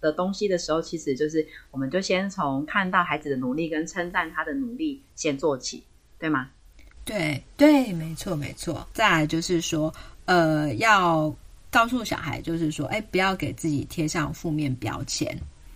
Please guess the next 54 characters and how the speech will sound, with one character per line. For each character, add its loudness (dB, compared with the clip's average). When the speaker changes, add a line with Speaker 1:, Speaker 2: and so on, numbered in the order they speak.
Speaker 2:
好， -10
也 -2
就 0
是 -6
说， 0
不 0
要 4
就 -4
是 -4
遇 -4
到 0
挫 -2
折 -4
的 -2
时 -4
候， 0
就 -2
是 -2
觉 -4
得 -4
说 -6
我 -4
不 -2
好。 -4
这 4
个 4
有 4
点 2
连 6
接 4
到 4
我 4
们 2
刚 2
刚 2
讲 -4
的， -4
就 -2
是 -2
怎 -2
么 2
去 -2
称 -2
赞 0
孩 -2
子 -4
的 2
努 0
力 0
嘛， -10
对 -6
不 -6
对？ -6
哈。 -8